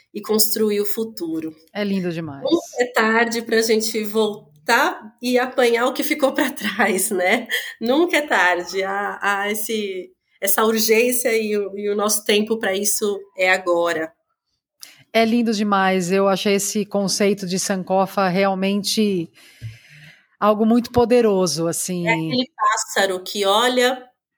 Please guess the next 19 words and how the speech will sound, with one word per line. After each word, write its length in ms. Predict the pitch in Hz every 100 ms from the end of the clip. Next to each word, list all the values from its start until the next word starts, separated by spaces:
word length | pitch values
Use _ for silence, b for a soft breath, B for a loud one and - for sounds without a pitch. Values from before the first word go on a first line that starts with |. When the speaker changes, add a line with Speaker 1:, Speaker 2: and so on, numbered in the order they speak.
| _
Speaker 1:
pra 180 | 226 220
trás, 300 | 220 185 190
que 100 | 208
olha 180 | 202
pro 200 | 214 226
próprio 340 | 226 208 208 233
rabo. 640 | 214 185 185 170 165 156 - b b b _ _ - - _ _ _ _ _
É, 140 | 165 165
tem 300 | 165 175 185
esse 280 | 190 208 196
adinkra, 640 | 196 196 226 233 220 185
né? 140 | 175 196
Aquelas, 420 | 196 202 196 190 -
aqueles 320 | 185 208 -
símbolos 400 | 269 294 214 392
africanos 520 | - - - 226 226
são 100 | 220
os 100 | 202
adinkras. 840 | 208 196 196 202 208 208 165 165